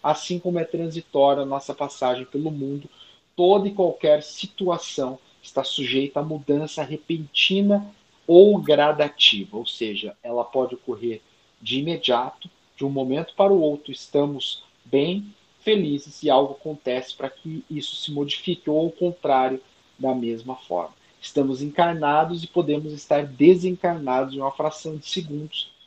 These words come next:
conforme o planejamento do alto.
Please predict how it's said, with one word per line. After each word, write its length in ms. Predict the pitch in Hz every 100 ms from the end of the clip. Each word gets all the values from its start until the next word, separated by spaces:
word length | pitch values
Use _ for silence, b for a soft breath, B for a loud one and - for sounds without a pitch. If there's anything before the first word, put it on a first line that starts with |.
| _
conforme 540 | - 151 147 135 135 143
o 100 | - -
planejamento 1000 | 147 151 170 170 160 147 120 123 123 - _ _ _ _ -
do 260 | 120 127 110
alto. 340 | 98 - -